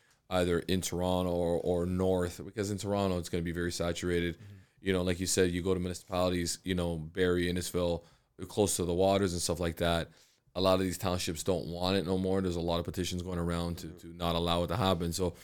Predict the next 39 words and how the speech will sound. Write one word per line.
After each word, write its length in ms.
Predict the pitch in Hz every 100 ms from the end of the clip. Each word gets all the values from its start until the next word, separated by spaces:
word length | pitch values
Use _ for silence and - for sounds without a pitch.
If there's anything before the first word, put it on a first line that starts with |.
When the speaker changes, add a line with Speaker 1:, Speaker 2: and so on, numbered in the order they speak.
| - _ _ _ -
Speaker 1:
you 80 | 95
know, 100 | 87
if 80 |
I 80 | 90
was 120 | 92
gonna 140 | 87 85
do 220 | 82 90
it, 80 | 71
you 80 | 85
know, 80 |
you, 220 | 85 85 78
sometimes 360 | 90 85 85
I 60 | 85
would 100 | 85
look 140 | 87
at 80 | 85
places 300 | - 82 82
like 160 | 85 -
Florida 640 | - 92 87 87 82 80
down 300 | 80 90 87
in 60 | 82
the 60 |
States 480 | 82 - 87 87 78
or 100 | 82
the 60 | 82
Caribbean 480 | - 90 85 87 85
islands 540 | 87 87 87 82 87 _ _ _ _ -
that 160 | 90
are 80 | 80
popular, 440 | - 87 87 90
like 160 | 87 85
an 80 | 87
Aruba 520 | 85 90 90 85 85
or 120 | 80
Saint 260 | 85 87 87
Martin, 520 | 90 90 82 85 85
where, 320 | 85 85 80 - - _ _
you 120 | 95 95
know, 240 | 85